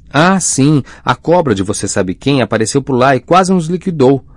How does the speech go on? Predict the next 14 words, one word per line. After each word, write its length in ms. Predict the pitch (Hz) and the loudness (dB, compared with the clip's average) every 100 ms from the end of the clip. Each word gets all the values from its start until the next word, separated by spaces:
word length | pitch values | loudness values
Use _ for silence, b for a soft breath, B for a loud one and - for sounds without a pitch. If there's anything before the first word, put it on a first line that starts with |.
| b b b | b b b
E 100 | 151 | 2
então 300 | 165 226 233 | 4 4 4
chegou 360 | - 147 185 | 2 2 2
você 260 | 165 151 143 | 2 0 -2
sabe 240 | - 160 | -4 -6
quem 320 | 170 180 190 | -4 -2 2
em 60 | 190 | 2
pessoa 500 | 190 185 - 185 156 | 2 -2 0 2 4
e 40 | |
por 160 | 98 135 | 2 0
uma 160 | 127 120 | 0 -2
fração 380 | - 123 - | -2 -4 0
de 100 | 208 | -2
segundo 540 | 190 - 147 165 196 | -2 -6 -2 -2 0